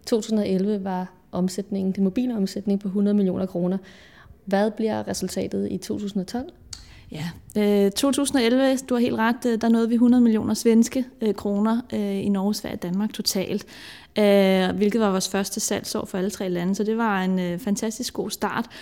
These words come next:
Speaker 2: Og vi vil jo gerne følge, øh, markedsvæksten, øh, det vil sige, vi har et mål om at forbedre os hundrede procent. Så to hundrede millioner, øh, satser vi på at nå, øh, på vores nordiske marked. Og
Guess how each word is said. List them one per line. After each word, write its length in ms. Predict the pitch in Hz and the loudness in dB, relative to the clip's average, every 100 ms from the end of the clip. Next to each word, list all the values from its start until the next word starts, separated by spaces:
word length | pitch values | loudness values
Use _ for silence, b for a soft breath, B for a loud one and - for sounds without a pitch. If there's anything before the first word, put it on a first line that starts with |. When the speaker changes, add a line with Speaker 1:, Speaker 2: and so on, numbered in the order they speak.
| B B B - | B B B -2
Speaker 2:
Og 300 | 208 196 190 | 4 4 4
vi 80 | 226 | 4
vil 100 | 262 | 4
jo 60 | |
gerne 220 | 240 233 247 | 2 2 2
følge, 520 | - 220 233 262 254 - | 2 2 4 2 0 -4
øh, 300 | 214 202 190 | -4 -2 0
markedsvæksten, 920 | 185 190 240 247 - 233 - - 254 - 233 | 0 -2 -4 -6 -6 -6 -6 -2 -2 -4 -6
øh, 200 | 214 208 | -4 -2
det 100 | 226 | -2
vil 100 | 226 | -2
sige, 320 | 220 220 220 | -2 -2 -2
vi 80 | 220 | -2
har 120 | 214 | 0
et 60 | |
mål 220 | 226 214 214 | 0 0 -2
om 160 | 214 | -4
at 200 | 214 196 | -4 -4
forbedre 280 | 196 208 - | -6 -6 -4
os 200 | 220 - | -4 -6
hundrede 280 | - 233 233 | 2 2 2
procent. 340 | 226 233 254 - B B B B | -2 -6 -8 -10 B B B B
Så 260 | - 214 | -6 -4
to 140 | 208 285 | -2 0
hundrede 200 | 262 254 | 2 4
millioner, 520 | 240 220 208 226 233 233 | 4 2 0 -4 -4 -6
øh, 340 | 220 208 202 | -4 -4 -4
satser 300 | 202 208 - | -6 -8 -6
vi 80 | 226 | -6
på 220 | 208 220 | -4 -4
at 180 | 208 214 | -4 0
nå, 340 | 208 208 - | 0 0 -4
øh, 540 | 214 214 202 196 190 190 | -6 -4 -4 -4 -6 -8
på 140 | - | -6
vores 240 | 196 196 - | -6 -6 -6
nordiske 320 | 226 233 226 | -6 -6 -2
marked. 320 | 208 208 247 | -2 -2 -4
Og 80 | 294 | -6